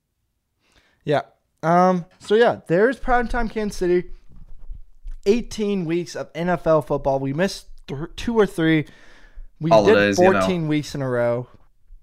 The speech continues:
Speaker 1: It's been one
Speaker 2: We
Speaker 1: heck
Speaker 2: did.
Speaker 1: of a ride. We have a new system for college football playoffs, or, excuse me, N F L playoffs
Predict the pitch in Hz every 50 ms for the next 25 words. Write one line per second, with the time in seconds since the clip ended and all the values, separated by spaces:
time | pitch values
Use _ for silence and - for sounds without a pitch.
0 | - - - - - 180 185 185 185 180 180 - 127 - 127 120 107 101 - 143
1 | 143 139 139 139 139 131 135 143 156 175 180 180 180 165 160 160 156 - - 160
2 | 151 - - 165 156 151 139 - 147 143 139 139 135 131 131 - - - - _
3 | _ _ _ _ _ _ _ _ - - 170 160 151 139 - - 160 147 147 143
4 | - - 147 147 139 135 135 135 135 - - - _ _ _ - 160 156 143 117
5 | 113 - - - - 165 147 139 139 131 - - - 175 180 175 - - 156 139
6 | - - 143 139 135 131 135 135 - - -